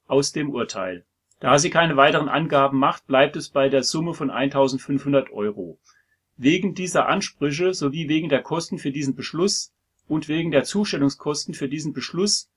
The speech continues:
wird die nachfolgend aufgeführte angebliche Forderung des Schuldners gegenüber dem Drittschuldner, einschließlich der künftig fällig werdenden Beträge, so lange gepfändet, bis der Gläubigeranspruch gedeckt ist. Und zwar nennt sie als Drittschuldner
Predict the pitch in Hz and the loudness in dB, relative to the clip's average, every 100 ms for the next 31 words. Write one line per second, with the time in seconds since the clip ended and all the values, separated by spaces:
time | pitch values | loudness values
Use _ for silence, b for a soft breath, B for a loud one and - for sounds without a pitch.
0 | _ _ _ _ - 135 190 - - 135 | _ _ _ _ -2 2 2 -2 -2 4
1 | 135 170 - 170 165 - 123 151 - 143 | 4 4 0 -2 -2 0 2 2 -2 -10
2 | 165 160 160 151 - _ _ - 143 156 | -6 -6 -6 -8 -10 _ _ 0 2 2
3 | 156 151 151 139 - 131 143 156 139 123 | -2 -2 -4 -6 2 6 6 4 0 -2
4 | 160 156 160 139 147 139 139 131 117 120 | -2 -2 -2 -2 -2 0 0 0 -2 -6
5 | 165 - 170 165 165 160 151 - _ _ | -6 -4 -2 -2 -2 -2 -2 -6 _ _
6 | _ 123 160 - 160 156 151 - 120 165 | _ 0 0 0 -2 -2 -4 -4 -2 -4
7 | 170 - 143 151 147 156 131 139 143 127 | -6 -8 -8 -6 -6 -2 2 4 2 -4
8 | - 123 143 151 151 175 165 147 160 139 | -4 2 2 2 -4 -2 2 2 2 -6
9 | - 151 160 165 160 _ _ - 180 - | -4 -2 -2 -4 -6 _ _ -8 -8 0
10 | 139 131 - 143 147 156 143 139 - 147 | 2 2 2 2 2 -2 -2 -2 -4 -6
11 | 143 143 - 110 - 90 - - _ _ | -6 -6 -6 -6 -8 -12 -12 -14 _ _
12 | _ _ _ _ - 143 - 135 151 156 | _ _ _ _ -8 -6 2 6 6 4
13 | 165 165 120 120 - 170 - 180 170 170 | -2 0 0 -2 -6 -6 -4 -4 -4 -4
14 | 170 156 | -4 -4